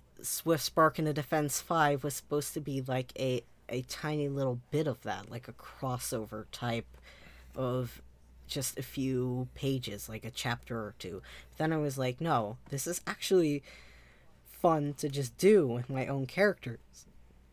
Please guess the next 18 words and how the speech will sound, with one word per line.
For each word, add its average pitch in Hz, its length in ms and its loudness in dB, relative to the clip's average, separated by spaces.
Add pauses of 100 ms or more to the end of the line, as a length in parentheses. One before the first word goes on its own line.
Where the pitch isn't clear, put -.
(260)
Because 151 640 2 (680)
Swift 185 260 2
Spark 190 320 6
and 190 100 4
the 170 60 6
Defense 160 380 0
Five 160 340 4
is 151 160 0
some 160 320 0
sort 160 300 0
of 143 100 0
an 147 160 -4
A 143 140 0
U, 139 520 0 (400)
alternate 139 440 -4
universe 143 460 -2
based 139 540 -2
on 131 540 0